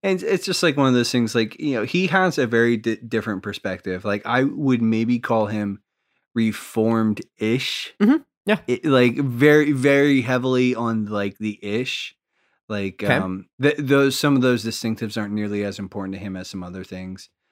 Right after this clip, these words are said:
Speaker 1: Um,
Speaker 2: Mm-hmm.
Speaker 1: you know, and it's just, he always brings, like, a, a slightly different angle to things than I do. And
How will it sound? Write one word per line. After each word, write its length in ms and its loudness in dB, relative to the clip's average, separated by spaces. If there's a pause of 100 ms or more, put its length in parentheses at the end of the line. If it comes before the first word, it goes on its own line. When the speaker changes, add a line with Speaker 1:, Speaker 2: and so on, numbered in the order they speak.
(220)
Speaker 1:
Um, 220 -2
Speaker 2:
Mm-hmm. 200 2 (460)
Speaker 1:
you 80 0
know, 120 -2
and 200 0
it's 120 0
just, 200 -2 (240)
he 60 0
always 240 4
brings, 260 2
like, 280 0
a, 240 0
a 60 -4
slightly 380 -4
different 320 -6
angle 380 -6
to 80 -6
things 380 -6
than 100 -6
I 160 -8
do. 460 -8
And 440 -12